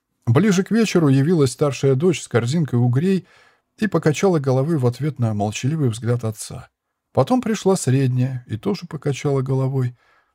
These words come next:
Никто из горожан не слышал ни о кукольнике, ни о бродячих музыкантах. А если слышали, молчали. «Что ж, раз так, мы пойдём»,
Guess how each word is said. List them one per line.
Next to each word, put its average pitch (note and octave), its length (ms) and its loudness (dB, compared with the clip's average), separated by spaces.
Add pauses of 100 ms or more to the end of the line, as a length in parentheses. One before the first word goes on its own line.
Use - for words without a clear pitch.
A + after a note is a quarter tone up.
(220)
Никто D3+ 400 2
из A#2 140 2
горожан B2+ 500 2
не A2+ 80 0
слышал B2 500 -2
ни A2 200 0
о F#3 140 0
кукольнике, C#3 800 -2
ни C#3+ 100 0
о E3+ 80 0
бродячих A2 540 -2
музыкантах. A2+ 720 -6 (520)
А A#2+ 100 2
если F3+ 320 0
слышали, F#3 500 -2
молчали. - 640 -8 (2250)
«Что - 340 -6
ж, - 140 -18 (200)
раз - 260 -2
так, D3+ 220 0
мы B2 140 2
пойдём», G#2 480 -4